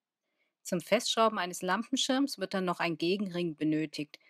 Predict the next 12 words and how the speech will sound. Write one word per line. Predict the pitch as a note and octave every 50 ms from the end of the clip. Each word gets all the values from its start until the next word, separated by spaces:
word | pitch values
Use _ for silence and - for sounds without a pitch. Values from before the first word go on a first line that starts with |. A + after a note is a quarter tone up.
| _ _ - - _ _ _ _ _ _ _
oder | - G3 A3+ B3+ B3 A#3+ A3 -
eventuell | G3 G3 G3+ G#3+ - F#3 E3 F3+ D#3+
auch | G#2+ - -
zwei, | - - - - F3 F3+ G#3
je | A3 G#3 E3 E3+ F3+
nachdem, | F#3 F3+ - F#3 F3+ F3
was | F3 E3+ -
für | - D#3+
eine | D#3 F3 D#3+
Lampenfassung | D#3 D3+ D#3 F3 - F#3+ - - E3 - - F#3+
ihr | F3 E3+ E3+ - -
auswählt. | D3+ D3 D#3 - - - C#3+ C#3 C3 C3+ C3+ - -